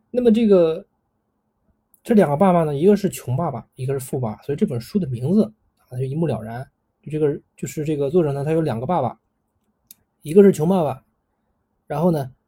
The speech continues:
一个是富爸爸。那么作者呢，就通过对比他们两个人之间的各种各样的不同点，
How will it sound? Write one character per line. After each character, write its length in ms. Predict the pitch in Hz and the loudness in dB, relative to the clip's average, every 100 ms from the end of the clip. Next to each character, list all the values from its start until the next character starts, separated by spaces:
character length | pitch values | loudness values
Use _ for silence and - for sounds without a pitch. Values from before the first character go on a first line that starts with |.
| _ | _
一 120 | 139 | -6
个 80 | 160 | -2
是 80 | 165 | -2
富 180 | 165 190 | -2 -2
爸 160 | 123 | -2
爸。 100 | 107 _ _ _ _ _ _ _ _ | -8 _ _ _ _ _ _ _ _
那 100 | 226 | -2
么 140 | 247 214 | 2 2
作 440 | - - 254 156 | 0 2 4 4
者 260 | 131 113 113 | 4 -4 -6
呢， 280 | 120 120 127 | -10 -12 -10
就 220 | - 139 | -6 -4
通 420 | 131 - 190 208 | -6 -4 0 2
过 260 | 190 131 - _ _ _ _ | 2 -2 -4 _ _ _ _
对 200 | 262 196 | 0 0
比 220 | 127 107 _ | 0 -8 _
他 180 | _ - | _ -10
们 220 | 143 127 | -6 -6
两 280 | 127 113 123 | -6 -8 -10
个 200 | 127 135 | -6 -4
人 260 | 113 120 131 | -4 -6 -8
之 220 | - 135 | -8 -8
间 300 | 131 131 135 | -4 -4 -4
的 180 | 120 - _ _ _ _ _ _ _ _ | -6 -8 _ _ _ _ _ _ _ _
各 140 | - 156 | -2 -2
种 160 | 117 | -2
各 120 | 120 | -4
样 200 | 156 139 120 | -4 -2 -4
的 220 | 120 - _ _ _ _ _ _ _ _ _ _ _ _ _ _ _ | -8 -14 _ _ _ _ _ _ _ _ _ _ _ _ _ _ _
不 100 | 214 | -4
同 240 | 208 131 | -2 -2
点， 220 | 160 117 | -2 -6